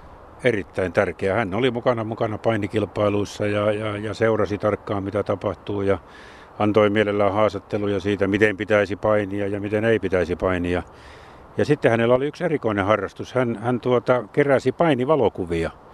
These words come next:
Pentti Pekkala, joka oli S V O L:n tiloissa pitkään valokuvaajana, sai vähän väliä puhelun, jossa todettiin, että vanha Kalle täällä, että olisiko mitään uusia kuvia. Ja niitä hän sitten keräsi. Paini oli,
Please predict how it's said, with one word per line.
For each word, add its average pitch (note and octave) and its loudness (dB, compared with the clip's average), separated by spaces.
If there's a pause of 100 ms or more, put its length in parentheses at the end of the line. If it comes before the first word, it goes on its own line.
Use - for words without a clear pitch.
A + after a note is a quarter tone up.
(600)
Pentti A#2 2
Pekkala, A2+ 2
joka A2+ 2
oli A#2 2 (100)
S A#2 -14
V A2+ 4
O A2+ 4
L:n A2 -2 (140)
tiloissa A2 2
pitkään A2 -2
valokuvaajana, G#2 -2
sai A2 -2
vähän A#2 0
väliä G#2+ 0 (880)
puhelun, G2+ 4
jossa F#2+ -2
todettiin, G2 0
että G#2+ 2
vanha A2 2
Kalle F#2 0
täällä, G2 2
että F#2 -2
olisiko F#2+ 0
mitään G#2 2
uusia G2+ -2
kuvia. F2+ 0
Ja F2 0
niitä A2 2
hän G2+ -4
sitten A2 -6
keräsi. A2 2
Paini C#3+ 2
oli, A#2+ 2